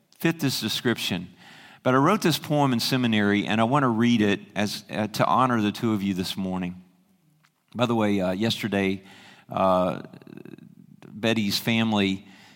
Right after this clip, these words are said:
had a, uh, an honor celebration for her downstairs and, uh, honored her fifty years of ministry. And she has launched a dozen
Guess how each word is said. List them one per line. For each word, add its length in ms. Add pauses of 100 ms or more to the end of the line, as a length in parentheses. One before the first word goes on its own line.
(100)
had 240
a, 260
uh, 260
an 100
honor 360
celebration 800
for 220
her 460
downstairs 880
and, 300
uh, 240 (320)
honored 340
her 140
fifty 320
years 200
of 100
ministry. 600 (460)
And 320
she 280
has 300
launched 640 (200)
a 160
dozen 760